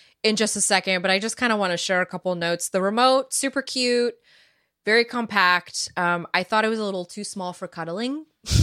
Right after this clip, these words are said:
You know when you're just, like, sprawled out on the couch, you're super tired, you ha-, you're under the blanket, you're just, like, full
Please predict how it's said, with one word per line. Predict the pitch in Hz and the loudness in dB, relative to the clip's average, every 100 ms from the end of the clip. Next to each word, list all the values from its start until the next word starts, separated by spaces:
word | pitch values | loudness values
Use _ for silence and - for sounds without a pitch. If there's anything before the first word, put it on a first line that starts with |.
| - - - - - - - - - - _ | 4 2 -2 0 -2 0 -4 -4 -10 -10 _
You | 330 | -2
know | 359 453 | 0 0
when | 453 | 0
you're | 403 381 | -2 -2
just, | 294 302 | -4 -4
like, | 294 | -4
sprawled | - - 185 180 | -6 -8 -6 0
out | 185 170 175 | 2 2 2
on | 185 | -2
the | 175 | -8
couch, | 180 180 - | -8 -8 -8
you're | 196 | -12
super | - - - 190 175 190 | -6 -2 -2 -4 -6 -6
tired, | 170 165 151 151 156 151 165 | -4 0 2 2 0 -2 -6
you | 127 185 180 208 208 208 202 196 | -10 -12 -12 -10 -8 -8 -10 -4
ha-, | 185 180 | -2 -2
you're | 196 185 | -2 -6
under | 185 175 | -6 -8
the | 170 | -12
blanket, | 165 185 208 220 214 208 | -6 -4 -4 0 2 2
you're | 202 190 | -2 -8
just, | 220 214 | -8 -8
like, | 220 185 175 _ | -2 -2 -2 _
full | - - 202 208 208 220 | -20 -10 -4 -2 -2 -2